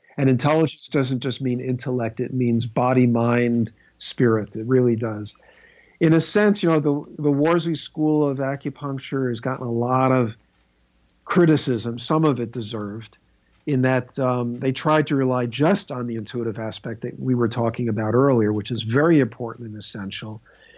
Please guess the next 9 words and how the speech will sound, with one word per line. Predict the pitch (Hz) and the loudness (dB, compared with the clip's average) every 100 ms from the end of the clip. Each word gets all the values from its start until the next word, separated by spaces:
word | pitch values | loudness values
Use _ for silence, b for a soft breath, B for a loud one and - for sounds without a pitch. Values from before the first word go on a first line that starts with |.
| b b | b b
and | 139 | 2
a | 135 | 4
very | 120 143 156 151 | 2 2 4 2
small | - 156 147 147 127 | -2 -4 0 0 -2
core | - 139 127 | -4 -4 -2
group | 123 113 | -4 -6
of | 165 | -10
principles | - 120 113 123 120 117 | -8 -8 -6 -6 -4 -4
involving | 113 110 117 117 117 117 113 | -4 -2 0 0 0 -2 -2